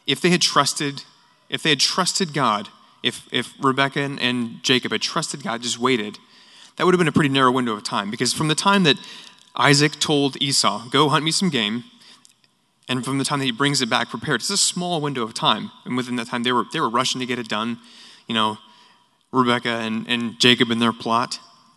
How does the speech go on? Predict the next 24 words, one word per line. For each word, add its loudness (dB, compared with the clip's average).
But 4
I 6
wonder 4
what 0
would -2
have -6
happened. -2
Like, -4
maybe, 0
maybe, 2
maybe 2
they 0
would 6
have 0
come -2
back 2
and -4
the -6
meat -2
would -4
have -6
been -4
really 0
bad. -2